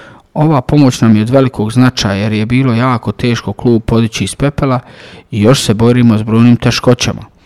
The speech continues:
Klub je dvije hiljade četrnaeste godine promijenio ime u Bosna Royal.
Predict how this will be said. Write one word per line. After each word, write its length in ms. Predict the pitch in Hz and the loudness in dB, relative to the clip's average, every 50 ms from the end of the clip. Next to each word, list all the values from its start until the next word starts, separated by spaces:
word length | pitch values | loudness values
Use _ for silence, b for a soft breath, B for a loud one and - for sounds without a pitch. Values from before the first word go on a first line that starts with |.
| B B B B B B B B | B B B B B B B B
Klub 280 | - - 131 147 143 | -2 2 2 2 4
je 80 | 131 117 | 2 0
dvije 180 | 120 135 139 131 | 2 2 2 2
hiljade 220 | 135 123 123 113 | 2 2 0 0
četrnaeste 640 | - - 107 - 123 135 131 120 101 - - 110 | -2 -4 -2 0 4 4 4 4 2 0 -4 -4
godine 320 | 104 120 120 123 131 123 110 | 0 0 2 4 4 2 2
promijenio 520 | - - 107 104 104 110 120 127 123 113 | 0 0 0 2 4 4 4 4 4 6
ime 180 | 104 113 120 110 | 6 4 4 4
u 60 | 104 | 2
Bosna 420 | 104 110 110 113 - - 120 110 | 0 0 -2 -2 -2 -2 -2 0
Royal. 280 | 110 107 101 87 - | 0 0 -2 -4 -6